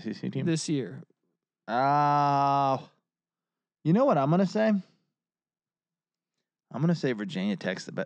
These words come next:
Speaker 1: second best team in the A C C.
Speaker 2: Even though we just saw North Carolina beat 'em.
Speaker 1: Yeah.
Speaker 2: Although twenty fucking players were out.
Speaker 1: Twenty players
Speaker 2: Yeah.
Speaker 1: out, and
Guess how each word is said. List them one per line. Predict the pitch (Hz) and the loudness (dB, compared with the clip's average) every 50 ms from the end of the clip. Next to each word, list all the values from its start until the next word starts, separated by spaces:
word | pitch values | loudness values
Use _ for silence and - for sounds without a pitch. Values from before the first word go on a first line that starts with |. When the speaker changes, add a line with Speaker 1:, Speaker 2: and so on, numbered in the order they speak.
| - | -8
Speaker 1:
second | - - - 104 98 95 | -8 -8 -8 -6 -6 -6
best | 76 82 - | -8 -8 -6
team | - 104 95 | -6 -6 -6
in | 87 | -8
the | - - | -8 -10
A | 98 | -12
C | - - 78 | -12 -12 -12
C. | - - - - - _ _ _ - | -12 -12 -12 -14 -16 _ _ _ -4
Speaker 2:
Even | 180 180 180 | -2 0 0
though | 175 175 | 0 0
we | 170 165 | 0 0
just | 170 180 - | -2 -2 -2
saw | - 170 | -2 -2
North | 165 165 165 156 | 0 -2 -2 -2
Carolina | - 175 160 151 151 151 | -2 -2 -2 -2 -2 -2
beat | 156 175 - | -2 -4 -6
'em. | - 143 135 - _ _ _ _ | -8 -10 -16 -20 _ _ _ _
Speaker 1:
Yeah. | - - 180 160 | -8 -4 -2 -2
Speaker 2:
Although | 156 156 170 160 | 0 0 0 0
twenty | 147 - 175 170 165 | -2 -2 -4 -4 -4
fucking | 151 - 165 - 165 156 | -4 -6 -6 -6 -6 -6
players | - 180 165 139 131 - | -4 -4 -4 -4 -4 -6
were | 131 127 | -4 -2
out. | |
Speaker 1:
Twenty | 156 165 190 202 | 0 0 2 2
players | 190 196 196 190 185 165 | 2 2 2 2 2 4
Speaker 2:
Yeah. | 175 180 175 | 4 4 4
Speaker 1:
out, | 180 170 - | 2 2 0
and | - 135 139 139 135 131 127 120 107 | -2 0 0 0 0 0 -2 -2 -6